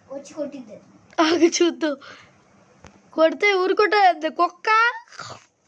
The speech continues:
Speaker 2: Dog.
Speaker 1: అంతా వెళ్ళిపోతున్నా అమ్మాయి.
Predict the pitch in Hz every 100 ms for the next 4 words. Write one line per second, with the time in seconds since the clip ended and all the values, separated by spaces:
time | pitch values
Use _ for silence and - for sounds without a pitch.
0 | _ _ _ _ - _ 233 269 277 277
1 | 269 - - - - - - - - -
2 | _ _ _ _ _ _ - - 311 311
3 | 381 392 320 392 415 381 285 269 277